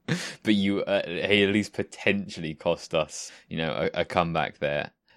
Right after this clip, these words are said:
Um, but then to see him for that forty-five second shot, it was, it was really tough. I really, really felt for him. Um, you can tell how much, how much he feels it, and, and how, how, how hard it is for him to process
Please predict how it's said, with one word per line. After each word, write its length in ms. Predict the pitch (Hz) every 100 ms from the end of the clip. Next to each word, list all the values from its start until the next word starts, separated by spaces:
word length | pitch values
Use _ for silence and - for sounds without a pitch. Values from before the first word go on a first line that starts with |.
| _ 87
Um, 300 | 80 80 76
but 140 | 101
then 200 | 104 113
to 120 | 107 104
see 600 | - 107 101 101 95 104 _ _
him 540 | - 101 92 92 95 _ _ _ - -
for 180 | -
that 300 | 104 95 -
forty-five 580 | - 104 104 - 98 90
second 360 | - 95 92 90
shot, 320 | - 104 78
it 100 | 101
was, 340 | 98 98 - _ _ _
it 40 | 98
was 80 | 104
really 140 | 117
tough. 340 | - 139 -
I 100 | 76
really, 340 | 87 95 101 101
really 240 | 95 95
felt 260 | - 92 90
for 120 | 78
him. 260 | 82 80 - _ _ -
Um, 320 | 82 80 80 -
you 140 | 85
can 140 | 92
tell 280 | 85 101 98
how 160 | 87 85
much, 540 | 82 76 - - - _ _ -
how 120 | 85
much 200 | 82 76
he 100 | 78
feels 320 | - 80 76
it, 240 | 78 - - -
and, 240 | 78 78
and 200 | 76 78
how, 320 | 85 85 82 -
how, 460 | - 82 80 82 90 _ _ _
how 160 | - 92
hard 280 | 95 95 80
it 60 |
is 180 | 73 82
for 120 | -
him 200 | 82 82 78
to 80 | 85
process 640 | 90 80 - 95 - -